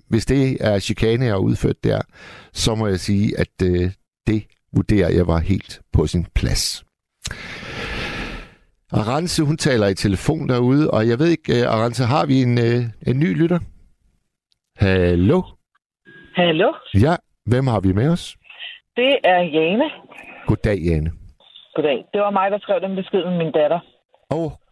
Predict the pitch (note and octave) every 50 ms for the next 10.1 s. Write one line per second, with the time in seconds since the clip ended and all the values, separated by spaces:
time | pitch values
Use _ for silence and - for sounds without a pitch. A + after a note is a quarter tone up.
0 | _ _ _ _ _ - B2+ A#2+ B2+ C3+ C3+ - - G2+ F2 F#2 F2+ F#2 F#2 F2+
1 | D#2 C#2 - - - - - - - - - - - - - - - - F3 D3
2 | - - - - - - - - - - - - _ - G#3+ G#3 G3+ F#3+ F#3+ F#3
3 | F3+ F3+ F3+ F3 E3+ E3 E3 D#3 D#3+ D#3+ D#3+ C#3+ - - - F#3 F3 F3 - -
4 | - G3 G#3 G#3+ G#3 F#3+ G3 F#3 F#3 G3+ G#3 F#3+ G#3 G#3 F#3+ - F#3 F#3+ F#3 F3
5 | E3+ E3 D#3+ D#3+ D#3+ - - F3+ E3 D#3+ F3+ F3+ F#3+ F#3+ C3 F3+ F#3+ G3 F#3 E3
6 | - - - _ - D3 D3 D3 D#3 E3+ F#3+ F#3 - - E3 E3 - - - -
7 | - - - F3 - F3 F3 E3 E3 D#3+ D#3 D#3 D#3 D3+ - _ _ - - F3+
8 | D#3+ C#3+ D#3 D3 D3 C#3+ - E3 C#3 B2+ D#3+ D#3+ D#3 B2+ F#2+ - D3 E3 E3 -
9 | _ - - - - - - - - - - - _ _ _ - E3 E3+ E3+ E3+
10 | E3